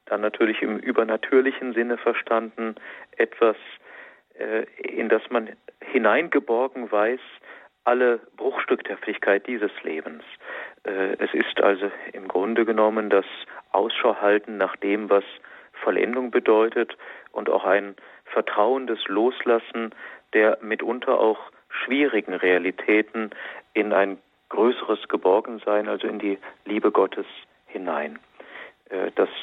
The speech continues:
die Vollendung aussteht und dass wir sie erwarten dürfen. Das ist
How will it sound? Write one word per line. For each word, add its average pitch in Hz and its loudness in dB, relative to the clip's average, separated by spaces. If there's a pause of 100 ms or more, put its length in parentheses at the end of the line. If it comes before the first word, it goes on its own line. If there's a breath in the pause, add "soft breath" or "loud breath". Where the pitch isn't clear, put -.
die 92 2 (400 soft breath)
Vollendung 101 4 (380 soft breath)
aussteht 104 0 (220 soft breath)
und 104 -4
dass 104 0 (100)
wir 98 4
sie 98 -4
erwarten 85 -2
dürfen. 80 -6 (380 loud breath)
Das - -2
ist - -2